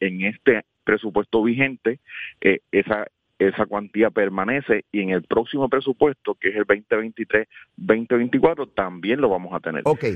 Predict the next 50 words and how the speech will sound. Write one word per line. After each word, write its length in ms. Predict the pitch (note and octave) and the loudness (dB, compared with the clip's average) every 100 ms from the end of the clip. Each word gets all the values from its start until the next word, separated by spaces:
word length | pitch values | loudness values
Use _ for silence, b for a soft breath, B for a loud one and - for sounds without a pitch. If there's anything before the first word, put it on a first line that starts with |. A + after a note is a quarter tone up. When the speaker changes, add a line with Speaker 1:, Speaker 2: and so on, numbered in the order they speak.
| F#2 | 0
Speaker 1:
Aquí 260 | F#2+ - | -2 -2
el 60 | G#2+ | -10
problema 580 | - B2+ B2 C3 C3+ C3 - _ _ G3+ - | -4 -2 0 -2 -4 -10 -12 _ _ -10 -2
Speaker 2:
Eh, 160 | C3 - | -2 0
pero, 160 | C#3 | 0
Speaker 1:
de 40 | C3+ | 2
qué 80 | |
se 40 | A2 | 2
Speaker 2:
pero 120 | D3 | 0
Speaker 1:
trata, 260 | D3 D3+ A#2 | 0 -2 -4
que 60 | |
nosotros 240 | G2+ G2+ G2 | -4 -6 -2
tenemos 240 | A2+ B2+ | -2 2
que 80 | D3+ | 0
trabajar 440 | C3 B2+ C3 C#3 _ _ | 0 -4 -6 -8 _ _
desde 520 | F2+ G2 F2+ G2 F#2+ | -6 -6 -2 -2 2
ya, 380 | A2 B2 F#2+ - b b b _ | 0 0 -6 -14 b b b _
porque 300 | G#2+ G2 G#2 | 0 2 -2
el 100 | F2 | -2
problema 420 | F#2+ F#2 F#2+ G#2+ | 0 2 0 0
que 80 | A#2 | -2
vamos 240 | A#2 B2 | -4 -4
a 40 | A#2 | -4
tener 200 | A#2+ D3 | -2 0
una 180 | A2 | 0
vez 140 | G2 A2+ | -2 -4
todos 140 | - G#2 | -2 2
estos 200 | A2+ A2 | 0 0
fondos 280 | A2 A2 | 0 0
federales, 440 | G#2+ A#2 B2 C#3+ B2+ | 2 2 2 -2 -2
Speaker 2:
Claro. 340 | A2 C3+ B2+ | 0 0 0
Speaker 1:
vamos 320 | G#2 F#2 G2 | -4 -6 -6
a 20 | G2 | 0
salir 340 | G2+ A2 A#2 B B B | 0 0 -4 B B B
de 200 | F#2+ G2+ | 2 2
esta 240 | G2+ - | 2 -2
nube 400 | B2+ F3+ D#3+ C#3+ - _ - | -2 -2 0 0 -4 _ -4
en 200 | G2+ F#2+ | -2 0
el 80 | |
presupuesto 580 | F2 E2+ F2+ D#2+ F2+ A#2 | 0 0 0 0 0 0
veinte 260 | G2+ G#2 A#2 | -2 -2 -2
veinticuatro 560 | G#2+ G#2 G#2 G#2 A2 | -2 -4 2 2 2
veinte 220 | G#2 G#2 A2+ | -4 -2 -2
veinticinco, 720 | G#2+ A2 B2 F#3 F#3 C#3 C3+ - | -2 -4 -4 -2 0 0 -2 -6
Speaker 2:
Claro. 200 | A2+ F#2 | -6 0
Speaker 1:
los 140 | G2 | 0
gobiernos 420 | F2 F2 E2 F#2+ | 2 -2 0 -2
van 140 | G2 G#2 | 0 -2
a 60 | |
estar 220 | A2+ D#3 | -2 -6